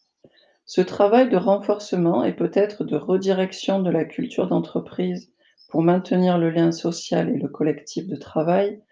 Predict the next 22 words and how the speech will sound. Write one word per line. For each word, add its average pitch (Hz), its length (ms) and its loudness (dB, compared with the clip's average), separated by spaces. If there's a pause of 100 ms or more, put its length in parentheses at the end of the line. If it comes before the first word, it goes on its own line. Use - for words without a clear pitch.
(400)
est 160 140 4
primordial, 165 840 2 (440)
car 170 140 4
c'est 170 240 -2
aussi 214 300 -2
la 196 140 6
finalité 190 640 2
des 175 160 0
missions 165 600 0 (360)
et 170 60 2
des 165 220 2
activités 196 600 0
de 196 80 2
l'organisation 165 840 0
qui 196 120 -12
sont 151 300 -2
remises 190 380 -2
en 170 100 2
question 165 560 -4
par 165 180 -2
le 147 120 4
chamboulement 165 840 0